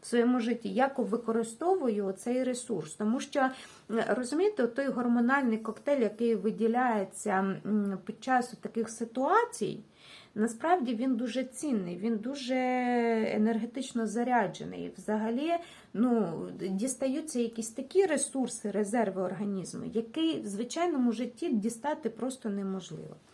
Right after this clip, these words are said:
Потім дивіться, третій момент, як може ще спрацьовувати ваша психіка. Це уже не про інстинкти, не про рефлекси, а такі собі вторинні вигоди нашого реального життя. Наприклад, ви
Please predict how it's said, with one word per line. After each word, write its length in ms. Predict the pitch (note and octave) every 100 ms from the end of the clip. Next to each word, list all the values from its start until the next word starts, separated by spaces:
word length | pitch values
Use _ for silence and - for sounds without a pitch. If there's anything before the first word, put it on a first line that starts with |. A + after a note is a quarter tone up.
| - - - - -
Потім 400 | C4+ F#4 G4 D#4
дивіться, 580 | C#4+ C4+ A#3+ - F#3 E3+ -
третій 520 | - C#4 C#4+ C#4+ A3
момент, 520 | G3 F#3+ F3+ E3 D#3+ -
як 360 | F#3+ D4 E4+
може 360 | G#3+ A3+ C4 A3+
ще 260 | A3 - B3
спрацьовувати 760 | - G3 F#3+ A3+ G#3+ G3 -
ваша 320 | E3 G3 -
психіка. 760 | F#3+ - - - - - - - - -
Це 340 | - C#4 D#4 D#4
уже 340 | A#3 F#3+ G#3+
не 280 | G3+ G#3+ C#4+
про 200 | C#4+ A#3
інстинкти, 640 | G3+ G3 - D#4+ F#4+ F#4
не 260 | A3 G#3+ B3+
про 220 | B3+ G#3
рефлекси, 760 | G#3 G3+ B3+ D4+ E4+ - B3 A#3+ - - - -
а 280 | B3 B3 A#3+ -
такі 260 | A3+ D4+
собі 320 | D#4 - G3 A3+
вторинні 640 | A3+ - A3 C4 B3 A3
вигоди 520 | G#3+ C#4+ B3+ A#3+ G3
нашого 420 | G3 A3+ A#3+ A3
реального 540 | G3 G3+ A3 G3 E3 F#3+
життя. 420 | - - - - - - - -
Наприклад, 560 | C4 E4+ E4+ A#3 - - - _ _ - -
ви 600 | G3+ G#3+ G4 G#4+ G4+ F4